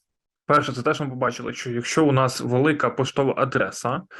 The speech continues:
е, у нас не відправляється. Далі не відправляється лист. Далі у нас не очищуються поля.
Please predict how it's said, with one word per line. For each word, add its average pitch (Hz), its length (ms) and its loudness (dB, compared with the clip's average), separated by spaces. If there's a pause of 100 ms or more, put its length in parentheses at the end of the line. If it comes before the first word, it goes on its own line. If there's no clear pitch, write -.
(280)
е, 127 120 2
у 123 180 2
нас 147 400 2
не 139 600 2
відправляється. 120 960 0 (340)
Далі 131 520 2
не 135 160 2
відправляється 131 380 4
лист. - 380 -4
Далі 147 320 4
у 139 140 -2
нас 147 260 2
не 135 100 4
очищуються 143 540 0
поля. 123 440 0